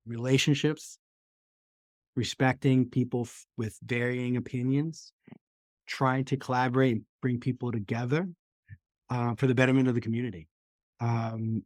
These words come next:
and, and, and respecting everybody's ideas, because again, it's <laughs> not one idea that's gonna get it done. It's gonna be multiple ideas. Um,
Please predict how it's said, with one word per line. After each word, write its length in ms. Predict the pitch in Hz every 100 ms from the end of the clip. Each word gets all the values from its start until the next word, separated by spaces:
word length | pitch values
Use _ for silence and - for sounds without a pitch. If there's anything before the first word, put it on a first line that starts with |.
| 127
and, 440 | 123 117 110 107 - _ _ _ _
and, 180 | - 117
and 140 | 120 135
respecting 520 | 127 - 160 147 151
everybody's 360 | 147 139 139 127
ideas, 300 | 123 151 139
because 420 | 120 131 117 - -
again, 420 | 120 135 135 123
it's 300 | 120 - -
<laughs> 20 |
not 360 | 95 113 - 127
one 420 | 120 135 143 147
idea 320 | 139 139 135 139
that's 140 | 123
gonna 160 | 127 120
get 120 | 117
it 80 | 107
done. 240 | 104 98 - _ _ _ -
It's 140 | 104
gonna 100 | 123
be 80 | 117
multiple 380 | 110 110 110 104
ideas. 440 | 98 101 95 - _ 107 - _ _ 113
Um, 460 | 110 104 101 98